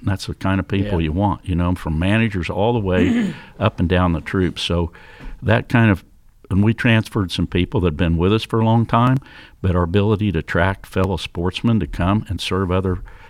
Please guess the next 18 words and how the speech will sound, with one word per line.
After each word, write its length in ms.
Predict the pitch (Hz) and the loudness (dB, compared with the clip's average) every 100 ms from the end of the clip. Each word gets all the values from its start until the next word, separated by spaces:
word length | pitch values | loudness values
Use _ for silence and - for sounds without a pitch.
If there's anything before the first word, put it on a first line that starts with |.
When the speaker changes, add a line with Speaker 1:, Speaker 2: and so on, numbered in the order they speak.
| - | -6
Speaker 1:
people 280 | 107 101 104 | -2 0 0
that 140 | 92 | 0
love 200 | 98 92 | 0 0
the 140 | 95 92 | 2 2
outdoors, 480 | 90 98 101 104 - | 0 -2 -2 0 0
that 180 | 98 | 0
was 120 | - - | -2 -6
surprising 640 | 90 - 85 85 85 82 | -6 -2 0 0 -2 -2
how, 320 | 82 85 80 - - - - - | -2 -4 -4 -8 -20 -20 -20 -8
how 100 | - | 0
many 220 | 92 90 | 2 2
good 220 | 80 87 - | 0 -2 0
people 300 | 87 - 82 | -2 -2 -6
we 140 | 80 | -6
could 200 | - - | -8 -14
get. 220 | - - - - | -12 -14 -12 0
Speaker 2:
The 200 | 139 143 | 0 0
su-, 200 | - | -4